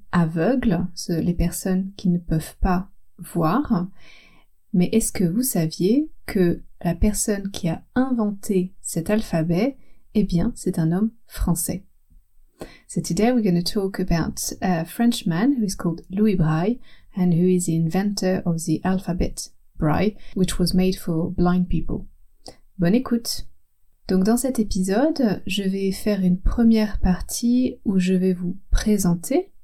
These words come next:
Louis Braille, donc vous faire sa biographie, et dans une deuxième partie, je vais parler vraiment de son invention, cet alphabet qui a vraiment révolutionné, euh, le monde pour les personnes aveugles.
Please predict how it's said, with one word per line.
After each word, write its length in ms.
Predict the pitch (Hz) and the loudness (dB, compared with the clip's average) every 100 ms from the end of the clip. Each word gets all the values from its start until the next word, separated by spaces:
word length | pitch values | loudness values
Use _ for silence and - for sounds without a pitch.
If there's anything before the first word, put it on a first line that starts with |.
| - 196 | -10 0
Louis 240 | 185 185 | 2 4
Braille, 520 | 156 170 214 339 285 - - | 4 2 2 2 0 -6 -14
donc 240 | - 180 165 | -4 0 0
vous 140 | 165 | -2
faire 320 | 160 185 180 | 0 2 0
sa 220 | - 160 165 | 0 -2 -2
biographie, 1000 | - 185 208 175 160 - - 311 - - - - - - | -4 -2 2 2 2 0 -2 -2 -6 -14 -20 -20 -20 -4
et 80 | 180 | 0
dans 160 | 180 233 | 4 4
une 220 | 220 180 | 4 4
deuxième 400 | 190 208 208 190 | 2 2 0 2
partie, 580 | 165 156 - 208 233 269 - _ | 0 0 -4 0 0 -2 -10 _
je 160 | 190 180 | 0 2
vais 140 | 190 | 4
parler 340 | 190 175 185 196 | 4 4 2 0
vraiment 400 | 185 175 190 202 | 0 2 2 2
de 260 | 180 - | 0 0
son 380 | - - 165 160 - | -2 0 2 0 0
invention, 840 | 214 214 185 165 165 - 185 285 - - - | 2 2 2 -2 -2 -2 0 0 -2 -14 -14
cet 320 | - 160 - | -6 -6 -2
alphabet 720 | 202 220 - 185 165 170 247 - - - - | 0 0 0 0 2 2 0 -4 -14 -12 -4
qui 140 | 190 | 0
a 60 | 180 | 2
vraiment 440 | 170 175 196 - - | 4 4 2 -2 0
révolutionné, 1200 | 175 226 208 202 185 185 - 180 175 196 226 - - - - - - | 4 4 4 2 2 0 0 0 2 2 0 -8 -20 -20 -20 -14 -2
euh, 160 | 175 165 | 2 4
le 140 | 170 | 4
monde 560 | 165 185 247 165 180 196 | 4 4 4 4 0 -2
pour 140 | - 185 | 0 2
les 100 | 180 | 2
personnes 540 | 170 170 - 202 220 - - - - _ - | 2 0 -2 0 0 -2 -18 -20 -20 _ -2
aveugles. 640 | 196 180 160 - - 220 | 0 2 0 0 -2 -4